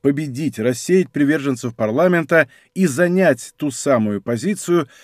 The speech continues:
которую занимала армия Монка, лишенная своего предводителя. Из этой догадки, передавшейся от Монка к Д'Артаньяну, мушкетер сделал такой вывод. «Случится одно из двух: либо Монк угадал»,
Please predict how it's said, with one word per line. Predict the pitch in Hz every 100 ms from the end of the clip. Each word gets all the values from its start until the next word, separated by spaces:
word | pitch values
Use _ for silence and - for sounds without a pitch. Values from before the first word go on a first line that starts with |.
| _
которую | - 139 208
занимала | 160 156 156 175 170
армия | 156 160 156
Монка, | 156 147 127 101 -
лишенная | 101 95 - 131 170 170 170
своего | - 117 107 110
предводителя. | - 98 101 90 101 - - - _ _ _ _ _ _ _ _ _
Из | 120 160
этой | 220 196
догадки, | 147 131 208 - 190
передавшейся | 156 139 131 127 120 -
от | 113
Монка | 123 120 107 110
к | 101
Д'Артаньяну, | 110 104 104 104 143 185 196 190 _ _
мушкетер | 139 175 - 143 190 196
сделал | 113 170 170 156
такой | 165 139 143 127
вывод. | 95 98 87 - _ _ _ _ _ _ _ _ _ _ _
«Случится | - 104 135 - 196 - 185
одно | 165 185
из | 160 113
двух: | 156 185 135
либо | 113 120 127
Монк | 143 143
угадал», | 131 113 110 101 151 185